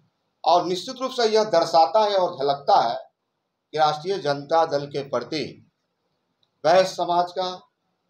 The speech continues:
व्यवसायी समाज का तेजी से रुझान बढ़ा है। आप जानते हैं, वैश्य समुदाय को आज तक छला गया है। दूसरे पार्टी ने, भारतीय जनता पार्टी ने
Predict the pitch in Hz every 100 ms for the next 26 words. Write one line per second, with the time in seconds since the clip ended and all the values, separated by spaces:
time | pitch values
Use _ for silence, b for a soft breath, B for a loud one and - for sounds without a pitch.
0 | _ _ - 156 147 170 190 190 175 180
1 | 180 - 185 190 - _ _ _ _ _
2 | _ _ _ _ 190 220 240 269 233 170
3 | 135 123 143 123 113 120 113 - - _
4 | _ _ _ _ _ _ _ _ _ _
5 | _ _ _ _ _ _ - 120 - 131
6 | 143 147 190 180 190 - _ _ _ -
7 | 160 165 160 156 151 160 165 175 185 -
8 | - _ _ _ _ _ _ 151 185 190
9 | 196 190 - 156 165 131 123 110 - _
10 | _ _ _ _ _ _ _ _ _ _
11 | _ _ 175 208 214 220 214 165 170 196
12 | 208 208 214 202 - - 170 185 202 190
13 | 196 202 190 175 185 208 214 220